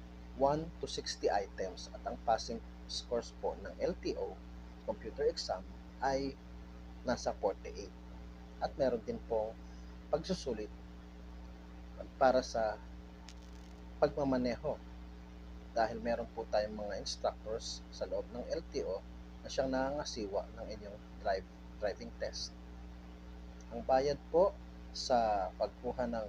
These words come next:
computer exam sa L T O ay one hundred pesos. At wag po kayong mag-alala, kung hindi man po kayong makapasa, ito po ay unlimited. Wala pong limit ang pag-retake.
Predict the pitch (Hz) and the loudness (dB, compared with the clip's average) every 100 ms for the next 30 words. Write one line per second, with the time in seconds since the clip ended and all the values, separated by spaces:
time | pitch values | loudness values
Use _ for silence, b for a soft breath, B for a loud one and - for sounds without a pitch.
0 | - 110 113 107 107 - - 110 151 - | -6 -8 -6 -4 -2 -2 2 0 0 -10
1 | - - - - - - - - 95 - | -12 -12 -12 -12 -12 -12 -8 0 0 0
2 | 123 135 147 113 101 110 - - - 120 | -6 -2 -2 0 0 -2 -8 -10 -2 0
3 | 123 127 - - 107 110 110 107 98 - | 0 -4 -8 -8 -8 -8 -8 -8 -8 -6
4 | 92 - - - - - - - - - | -6 -6 -8 -8 -10 -10 -12 -12 -12 -12
5 | - - - - - - 170 170 160 151 | -12 -12 -12 -4 -2 2 2 4 2 2
6 | 147 143 113 104 92 - - - - 117 | 0 2 0 0 -4 -6 -8 -12 -2 0
7 | 127 120 131 139 - 139 - 139 135 131 | 0 0 0 0 -2 -4 0 0 0 -2
8 | 135 - 175 139 123 - - - - - | 0 2 4 4 2 0 -12 -12 -12 -12
9 | - - - 170 170 131 131 135 - - | -8 -8 4 4 8 8 8 6 -2 -10
10 | - - - 147 156 143 120 - 101 - | -12 -12 -2 2 4 4 4 0 -6 -6
11 | - 131 143 160 160 151 131 120 113 123 | -2 0 4 6 6 6 6 4 2 -2
12 | - - B B B - 127 - 127 135 | -6 -12 B B B -2 -2 4 4 4
13 | 135 156 | 4 4